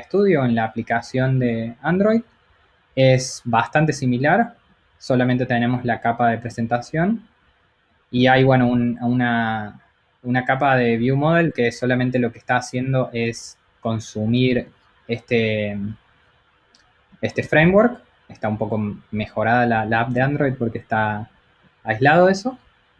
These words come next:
abstraído, perdón. Y bueno, si corremos estos proyectitos, podemos ver en el, en el emulador de Android la app,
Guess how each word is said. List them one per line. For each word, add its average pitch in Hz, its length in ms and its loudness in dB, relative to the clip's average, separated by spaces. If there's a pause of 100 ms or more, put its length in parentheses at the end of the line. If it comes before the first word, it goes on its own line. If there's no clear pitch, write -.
abstraído, 143 560 2
perdón. 175 360 2 (1200)
Y 247 100 6
bueno, 233 320 6
si 160 460 4
corremos 160 420 4
estos 160 240 -2
proyectitos, 196 880 -2
podemos 151 320 0
ver 156 360 0
en 139 100 -6
el, 131 500 -2 (400)
en 135 140 -6
el 131 100 -2
emulador 131 520 0
de 147 100 0
Android 196 380 0 (500)
la 123 260 0
app, 233 160 0